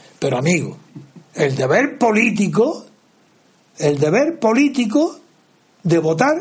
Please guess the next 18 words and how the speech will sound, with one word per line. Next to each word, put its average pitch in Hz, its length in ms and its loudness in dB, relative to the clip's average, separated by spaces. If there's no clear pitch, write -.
eso 147 260 -2
es 170 80 0
sagrado. 160 560 -2
Pero 151 180 2
es 214 120 0
porque 220 300 -2
les 160 180 0
da 214 140 2
la 180 120 0
vanidad 240 520 0
de 175 200 0
creerse 185 460 0
por 170 160 0
un 262 160 0
día 233 260 2
que 180 100 2
arreglan 185 480 0
algo, 160 320 -2